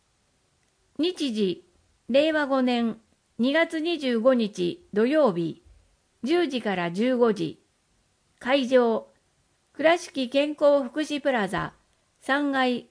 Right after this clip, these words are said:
ボランティア交流室、笹沖百八十番地。主催、岡山高齢者、障害者、権利擁護ネットワーク懇談会、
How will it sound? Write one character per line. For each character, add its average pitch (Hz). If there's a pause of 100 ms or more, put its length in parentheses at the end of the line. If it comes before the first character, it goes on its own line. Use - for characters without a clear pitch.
(120)
ボ 233
ラ 330
ン 339
テ 277
ィ 208
ア 196
交 240
流 247
室、 180 (400)
笹 285
沖 277
百 247
八 285
十 262
番 214
地。 135 (1200)
主 -
催、 269 (800)
岡 294
山 208
高 311
齢 320
者、 180 (320)
障 330
害 320
者、 175 (500)
権 311
利 202
擁 294
護 311
ネ 277
ッ 277
ト 330
ワ 320
ー 302
ク 302
懇 269
談 262
会、 175